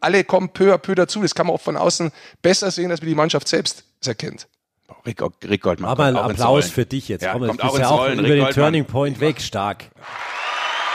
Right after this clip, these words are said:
Speaker 1: Danke.
Speaker 3: Wirklich stark von dir.
Speaker 2: Also wir, äh, beklatschen und beglückwünschen natürlich, äh, an dieser Stelle auch nochmal den Spieler des Jahres, Danny aus dem Birken. Und, äh, wir hatten ja euch aufgefordert, äh, gerne unter unsere Podcast-Ausgabe zu schreiben.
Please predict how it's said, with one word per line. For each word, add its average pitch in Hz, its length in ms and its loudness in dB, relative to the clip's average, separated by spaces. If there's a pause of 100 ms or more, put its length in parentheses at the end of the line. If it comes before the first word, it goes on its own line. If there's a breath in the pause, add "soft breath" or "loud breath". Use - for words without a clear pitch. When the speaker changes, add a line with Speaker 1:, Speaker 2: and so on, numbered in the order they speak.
(240)
Speaker 1:
Danke. - 160 0
Speaker 3:
Wirklich 123 220 2
stark - 280 0
von - 160 -4 (120)
dir. - 60 -4 (520)
Speaker 2:
Also 131 200 0
wir, 151 280 2
äh, 135 240 2
beklatschen 151 500 -4
und 131 180 -6
beglückwünschen 143 680 -4
natürlich, 120 600 0
äh, 101 160 4
an 87 100 -4
dieser 104 220 -2
Stelle 107 280 4
auch 101 100 2
nochmal 95 280 2
den 90 120 0
Spieler 101 240 -2
des 85 140 -4
Jahres, 101 360 -2
Danny 101 220 0
aus 90 180 -4
dem 90 120 -8
Birken. 98 300 -8
Und, 98 280 -2
äh, 90 140 0
wir 87 140 0
hatten 107 240 -4
ja 95 380 2
euch 101 600 0
aufgefordert, 98 920 2
äh, 92 240 2
gerne 110 480 2 (360 loud breath)
unter 110 320 0
unsere 95 400 0
Podcast-Ausgabe 92 1500 0
zu - 140 -6
schreiben. 147 640 0